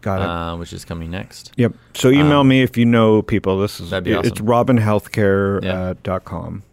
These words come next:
Speaker 2: Yep.
Speaker 1: And where'd you come up with the name? 'Cause we, we've been lucky with the name
Speaker 2: <coughs>
Speaker 1: Robin.
Speaker 2: With the name Robin, yeah.
Speaker 1: Yeah.
Speaker 2: Um, yeah, basically, it came from the idea of Sidekick.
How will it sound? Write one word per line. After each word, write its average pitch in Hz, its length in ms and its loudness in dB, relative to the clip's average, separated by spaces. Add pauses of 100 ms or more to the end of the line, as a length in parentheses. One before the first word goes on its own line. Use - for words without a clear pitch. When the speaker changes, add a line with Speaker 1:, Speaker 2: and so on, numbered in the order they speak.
Speaker 2:
Yep. - 260 -8
Speaker 1:
And 120 120 -4
where'd 120 120 0
you - 60 -12
come 113 140 -2
up 104 100 -4
with - 80 -12
the 98 80 -8
name? 92 180 -6
'Cause - 180 -14
we, 117 200 -4
we've 131 220 0
been 113 160 -2
lucky 107 240 -4
with 90 180 -10
the - 80 0 (120)
name 98 180 -4
Speaker 2:
<coughs> - 0 -
Speaker 1:
Robin. 95 180 0
Speaker 2:
With 117 100 2
the 117 80 0
name 110 220 0
Robin, 98 400 0
yeah. 101 420 0
Speaker 1:
Yeah. 95 480 2
Speaker 2:
Um, 85 160 -6 (680)
yeah, 120 100 0
basically, 107 760 0
it 90 140 -6
came 120 180 -4
from 110 140 -4
the 101 60 2
idea 92 160 0
of 85 60 -4
Sidekick. 85 580 -10